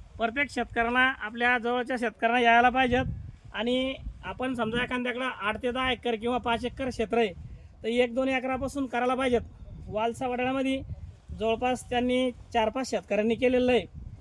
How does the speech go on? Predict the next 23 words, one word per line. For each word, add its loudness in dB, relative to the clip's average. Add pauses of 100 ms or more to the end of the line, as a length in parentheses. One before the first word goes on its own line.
(140)
यासाठी 2
तंत्रज्ञान. 0 (440)
तर -4
काही -2
लोकांचं -2
म्हणणं 0
आहे -2
की -2
बा 0 (160)
डॉक्टर -4
साहेबांच्या 2
शेतात -4
भरपूर 2
गवत 2
असेल, 2
आपल्याला 2
माघारी 4
वाटतं, 4 (540)
पण -4
त्यांच्याकडे, 0
ॲक्च्युली 0
त्यांच्या 4
शेतामध्ये 2